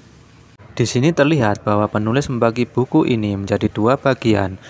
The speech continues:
yaitu bagian pertama yang berisi sejarah agama-agama samawi atau agama langit yang terdiri dari agama Hanifiyah, Yahudi, Sabean, Nasrani atau Kristen, dan agama Islam. Bagian kedua adalah agama-agama bumi,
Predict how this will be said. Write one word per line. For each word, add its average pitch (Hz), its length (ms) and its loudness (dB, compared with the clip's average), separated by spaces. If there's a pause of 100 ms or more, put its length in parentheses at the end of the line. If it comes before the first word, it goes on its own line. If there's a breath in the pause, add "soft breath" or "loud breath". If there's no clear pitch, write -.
(120 loud breath)
yaitu 107 400 0
bagian 113 320 0
pertama 101 560 -2
yang 107 160 -4
berisi 107 320 -4
sejarah 101 400 -4
agama-agama 120 720 -2
samawi 104 640 -2
atau 101 320 -6
agama 127 400 -6
langit 113 480 0
yang 104 160 -8
terdiri 123 320 -2
dari 120 240 0
agama 107 400 -2
Hanifiyah, 107 720 -2 (480 loud breath)
Yahudi, 107 720 -4 (160)
Sabean, 107 800 -4 (160)
Nasrani 113 560 -4
atau 135 240 -8
Kristen, 110 560 -8 (320 loud breath)
dan 117 240 -2
agama 104 400 -4
Islam. 95 560 -8 (1700)
Bagian 120 320 -2
kedua 139 480 0
adalah 120 320 -2
agama-agama 113 800 -4
bumi, 107 480 -4